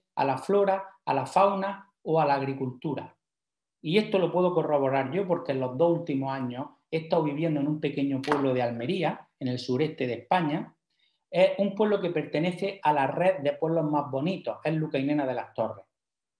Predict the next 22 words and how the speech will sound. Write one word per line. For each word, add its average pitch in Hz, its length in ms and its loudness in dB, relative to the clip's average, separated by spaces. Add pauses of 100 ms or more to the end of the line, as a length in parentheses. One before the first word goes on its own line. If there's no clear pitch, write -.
(120)
entre 143 220 -2
otras 180 160 2
cosas - 300 -4
por 139 160 -2
su 123 180 -8
paisaje 117 500 -2
y 156 40 -4
su 151 120 -6
naturaleza. 113 640 -6 (460)
Pues 151 340 -4
en 170 140 0
este 240 380 2
pequeño 165 540 -2
municipio 180 880 -4 (300)
está 196 580 0
prevista 185 560 0
la 170 80 2
instalación 165 800 -2
de 151 320 -4
catorce 226 720 0
macroproyectos 175 1120 2
fotovoltaicos 131 880 -4